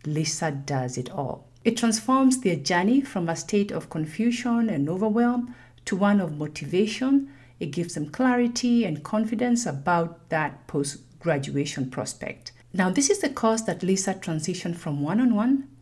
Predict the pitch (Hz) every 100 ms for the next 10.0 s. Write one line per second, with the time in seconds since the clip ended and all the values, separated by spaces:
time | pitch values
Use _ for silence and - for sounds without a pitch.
0 | - 180 170 160 - 165 143 143 165 -
1 | 175 - - 139 139 - - _ - 139
2 | 151 135 131 127 - - 113 - - _
3 | _ _ - _ _ _ _ - - -
4 | 311 - 226 190 185 190 185 208 233 -
5 | 180 - - - - - - 208 214 254
6 | 202 - - 220 214 - 143 151 - -
7 | - 202 190 185 185 - - _ - -
8 | 247 247 247 233 - 175 170 175 165 185
9 | 180 180 - 160 151 143 139 143 139